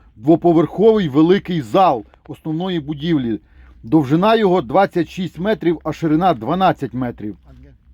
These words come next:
А великий круглий стіл для засідань було виготовлено по спецзамовленню на московській меблевій фабриці «Люкс». Для того, щоб розчистити територію від нерозірваних бомб та фугасів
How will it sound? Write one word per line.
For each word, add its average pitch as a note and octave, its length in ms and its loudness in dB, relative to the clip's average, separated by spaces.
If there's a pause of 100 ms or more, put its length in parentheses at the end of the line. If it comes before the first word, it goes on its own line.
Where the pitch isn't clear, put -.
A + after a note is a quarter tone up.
(880)
А F3 160 2
великий F#3+ 600 0 (120)
круглий F3 500 -2
стіл F#3+ 380 -6
для D#3 180 2
засідань E3 560 0 (480)
було D3 340 0
виготовлено G#3 760 2
по D#3+ 200 -6
спецзамовленню C#3+ 1080 0 (240)
на C3 280 -2
московській C#3+ 760 0
меблевій C3+ 520 0
фабриці B2+ 600 -6 (100)
«Люкс». C3 440 -4 (2250)
Для D3 260 2
того, C#4 300 4
щоб G3+ 320 -4
розчистити F#3+ 720 -4
територію F#3 800 4
від C#3 220 -4
нерозірваних E3+ 840 -4
бомб D#3 520 2
та C#3+ 100 -8
фугасів D3 720 0